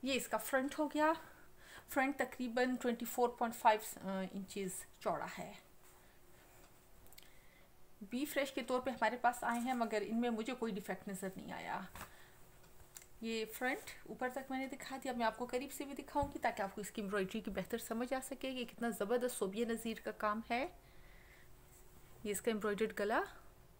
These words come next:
एम्ब्रॉयडरी से पता चल जाता है, जो big brand होता है वो एम्ब्रॉयडरी बताती है कि ये, और जो colors use किए होते हैं उससे पता चलता है कि big brand है या कोई छोटा मोटा कोई brand है। Front मैंने आपको करीब से भी दिखा दिया कि कितनी ज़बरदस्त इसकी embroidery है।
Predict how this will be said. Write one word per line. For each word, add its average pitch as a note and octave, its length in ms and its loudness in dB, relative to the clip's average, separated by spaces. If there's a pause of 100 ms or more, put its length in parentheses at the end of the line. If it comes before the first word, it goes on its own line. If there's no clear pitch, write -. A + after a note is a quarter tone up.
(1080)
एम्ब्रॉयडरी C4 400 10
से A#3 140 2
पता F#3+ 240 -2
चल F#3+ 220 0
जाता G3 240 4
है, A3 60 2
जो A3+ 100 4
big B3 260 2
brand C4 240 6
होता B3 240 2
है C4+ 60 6
वो A3+ 320 4
एम्ब्रॉयडरी A3 420 4
बताती - 500 -6
है F3+ 120 0
कि - 640 -2 (460)
ये, G3+ 60 0
और G#3 180 6
जो A#3 120 8
colors B3 480 8
use G#3+ 200 4
किए G3 160 -4
होते F#3+ 220 2
हैं - 60 2
उससे - 200 2
पता G#3 240 -6
चलता G3+ 340 -4
है G#3+ 100 2
कि G#3 140 -4
big A3 280 2
brand A3+ 280 2
है A3+ 100 2
या A3 100 4
कोई A3 140 -2
छोटा G3+ 300 2
मोटा F#3 260 0
कोई F3+ 240 -4
brand - 280 -4
है। - 280 -4 (300)
Front A3+ 320 6
मैंने A3 160 2
आपको G#3 180 0
करीब B3 260 4
से C4+ 140 -2
भी B3+ 100 -2
दिखा B3+ 300 -2
दिया B3+ 200 0
कि A#3+ 120 -2
कितनी A3+ 260 -2
ज़बरदस्त A3 460 0
इसकी G#3+ 240 -6
embroidery F#3+ 520 -2
है। D4+ 160 6